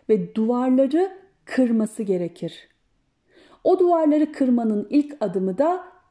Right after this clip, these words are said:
karar verebilmektir. Karar vermezse ne olur derseniz, affedersiniz ama aynı tas, aynı hamam devam eder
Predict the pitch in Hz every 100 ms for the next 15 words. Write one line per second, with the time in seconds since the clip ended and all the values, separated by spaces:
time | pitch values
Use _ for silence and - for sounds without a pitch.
0 | _ - 269 254 220 196 185 180 180 175
1 | 170 - 165 - _ _ _ _ _ _
2 | _ _ - 285 330 349 349 339 349 349
3 | 339 330 302 349 294 214 190 190 185 -
4 | 185 233 311 - _ _ _ _ _ _
5 | _ 269 262 240 202 185 - 262 247 190
6 | 190 262 311 - _ _ _ _ _ _
7 | - 220 202 185 180 208 240 269 - -
8 | _ _ - 208 190 185 190 175 175 185
9 | 185 190 190 190 175 165 196 233